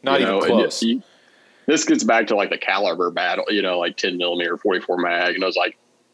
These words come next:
Speaker 2: "Oh, awesome! Yes, they bring more power than, like, a nine millimeter," but it always goes back to the fact, like, how many rounds of forty-four can you shoot off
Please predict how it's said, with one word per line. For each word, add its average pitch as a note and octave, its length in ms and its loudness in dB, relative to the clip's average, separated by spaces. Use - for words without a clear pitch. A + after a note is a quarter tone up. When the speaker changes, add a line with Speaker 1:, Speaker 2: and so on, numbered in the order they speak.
Speaker 2:
"Oh, - 60 4
awesome! F#2+ 220 0
Yes, F#2+ 200 0
they F#2 100 0
bring F#2+ 280 0
more E2+ 200 -2
power F2+ 400 0
than, F2 140 -2
like, F2 140 -2
a E2 40 -4
nine F2 320 -2
millimeter," F2 540 0
but F2 120 2
it F2 120 2
always F2+ 280 2
goes F2 220 2
back F2 240 2
to - 60 -2
the E2 80 -2
fact, F2+ 380 -2
like, E2 280 -2
how G2+ 100 2
many G2 380 0
rounds F#2+ 400 0
of E2+ 140 -6
forty-four G2+ 520 0
can F#2 160 -2
you F2+ 80 0
shoot F#2 300 -2
off G2 400 0